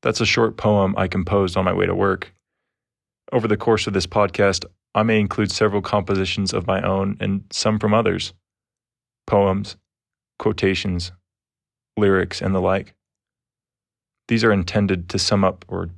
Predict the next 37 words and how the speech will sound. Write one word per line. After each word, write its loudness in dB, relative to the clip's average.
typify 0
the -8
content -2
of 0
the 0
episode -2
succinctly -6
and 0
with -10
beauty. -2
Some, 0
like 0
the 0
poem 0
shared -2
today, 2
might 0
not -2
make -2
total -2
sense -4
initially -2
or -2
without -2
context. -6
In 2
these 2
cases, -2
I'll -2
try -2
to -2
furnish -2
the -4
listener -2
with -8
further -4
explanation. -6